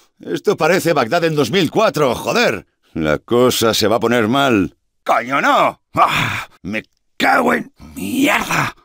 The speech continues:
¡Mierda! ¿Qué cojo-? ¡Ah! Y un huevo.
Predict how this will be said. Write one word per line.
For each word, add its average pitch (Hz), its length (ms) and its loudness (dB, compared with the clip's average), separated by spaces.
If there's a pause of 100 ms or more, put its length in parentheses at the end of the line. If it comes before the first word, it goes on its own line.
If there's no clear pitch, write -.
(240)
¡Mierda! 92 1120 -2 (280)
¿Qué 294 180 0
cojo-? - 340 -4 (440)
¡Ah! - 460 -4 (360)
Y 98 140 -6
un 139 220 4
huevo. 190 480 2